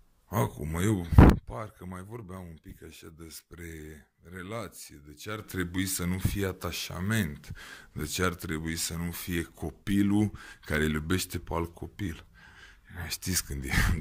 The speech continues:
doi copii se iubesc, ei se măcel, nu? Dacă doi adulți mental se iubesc, poate să iasă bine.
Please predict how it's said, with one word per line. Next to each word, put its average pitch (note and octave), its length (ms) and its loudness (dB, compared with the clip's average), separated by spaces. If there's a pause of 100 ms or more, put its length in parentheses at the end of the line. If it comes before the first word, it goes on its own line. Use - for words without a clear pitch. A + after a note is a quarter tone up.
doi G2+ 100 6
copii F2+ 320 0
se - 200 2
iubesc, D2+ 540 4
ei D2 100 -10
se - 200 -8
măcel, D2+ 600 -4 (480)
nu? E2 220 0 (2000)
Dacă D#2 320 -6
doi D2+ 220 -2
adulți D#2 720 2 (440)
mental D#2+ 480 -2
se - 260 -8 (400)
iubesc, D#2+ 760 -2 (340)
poate - 180 -8
să - 140 -2
iasă F2+ 300 -2
bine. C#2 400 -10